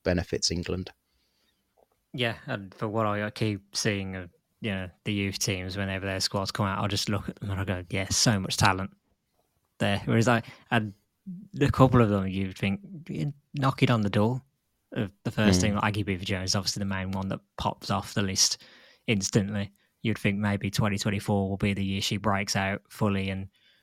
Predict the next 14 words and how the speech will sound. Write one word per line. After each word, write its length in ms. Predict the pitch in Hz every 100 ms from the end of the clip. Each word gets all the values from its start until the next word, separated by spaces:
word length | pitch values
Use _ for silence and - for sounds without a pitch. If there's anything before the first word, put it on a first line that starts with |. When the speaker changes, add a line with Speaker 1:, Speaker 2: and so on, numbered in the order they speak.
| _ _ _ -
Speaker 2:
is 160 | 117 104
in 160 | 98
that 200 | 98 -
England 280 | 110 107 117
squad, 220 | - 117 101
but 80 |
of 80 | 98
course 300 | - 101 95
it's 140 | - -
who 300 | 101 95 92 _ _ _
does, 240 | 101 95 -
who 120 | 117
goes 260 | 117 104 95
out 260 | 95 127